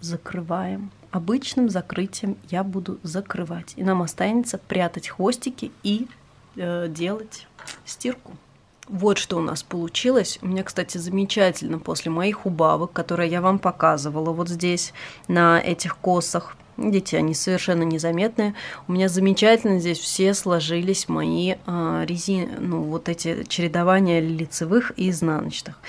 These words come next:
Как я вошла сюда в изнаночную, так за счёт этих убавок у меня вот всё абсолютно, видите, нет никаких переходов не очень красивых. Хотя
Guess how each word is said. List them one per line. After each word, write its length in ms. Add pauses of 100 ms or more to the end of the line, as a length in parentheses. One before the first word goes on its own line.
(300)
Как 240
я 100
вошла 380
сюда 300
в 80
изнаночную, 840 (320)
так 200
за 120
счёт 240
этих 320
убавок 640
у 20
меня 340
вот 200
всё 400
абсолютно, 560
видите, 520 (360)
нет 220
никаких 520 (420)
переходов 600
не 120
очень 300
красивых. 480
Хотя 420